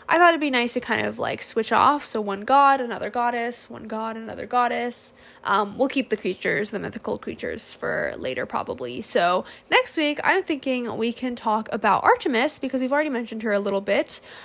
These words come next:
um, since she is Apollo's twin sister. Uh, and she's also goddess of, you know, archery, the hunt, a lot of, uh, similar things to Apollo in that aspect, but we'll learn about her more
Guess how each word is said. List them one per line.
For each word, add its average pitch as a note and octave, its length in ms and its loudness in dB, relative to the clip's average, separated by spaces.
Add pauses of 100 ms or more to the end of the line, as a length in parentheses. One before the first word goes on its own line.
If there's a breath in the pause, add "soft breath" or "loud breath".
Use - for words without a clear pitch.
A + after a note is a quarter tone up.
(100)
um, G#3 300 0
since G#3 320 0
she - 200 -6
is G#3 440 0
Apollo's G#3+ 640 -4
twin G3+ 300 -6
sister. D4+ 560 -4 (420 loud breath)
Uh, F#3+ 440 0 (400 soft breath)
and G3 580 -2
she's A3+ 240 -14
also - 280 -6
goddess - 560 -8
of, B2+ 640 -8
you - 80 -14
know, - 180 -14
archery, E4+ 580 -2
the D4 80 0
hunt, C#4 680 -4
a - 60 -10
lot A3+ 160 -2
of, A3+ 240 -6
uh, - 380 -4
similar G3+ 360 -6
things F#3+ 340 -10
to - 120 -6
Apollo G3 300 -2
in E3+ 60 -8
that C#4+ 220 4
aspect, B3+ 680 2
but F4+ 220 6
we'll A#3+ 100 4
learn B3 160 6
about A#3 300 4
her G#3+ 240 -2
more A3+ 460 2